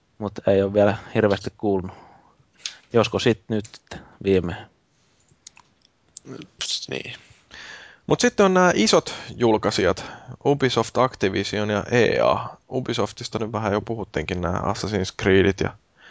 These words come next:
Speaker 3: Ghost Recon tuli mainittua.
Speaker 2: Kinect tuki. Woo!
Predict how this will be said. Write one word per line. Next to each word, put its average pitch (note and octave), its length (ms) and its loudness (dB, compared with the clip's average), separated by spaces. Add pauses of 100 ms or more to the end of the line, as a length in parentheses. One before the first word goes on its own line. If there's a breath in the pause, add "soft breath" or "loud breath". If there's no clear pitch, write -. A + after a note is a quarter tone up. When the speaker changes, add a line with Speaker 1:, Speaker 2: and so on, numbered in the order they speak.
(460 loud breath)
Speaker 3:
Ghost G#2 320 2
Recon F#2+ 400 2 (100)
tuli G2 160 4
mainittua. G2 680 0 (320)
Speaker 2:
Kinect B2+ 540 2
tuki. A2+ 380 -4 (180)
Woo! F4 280 8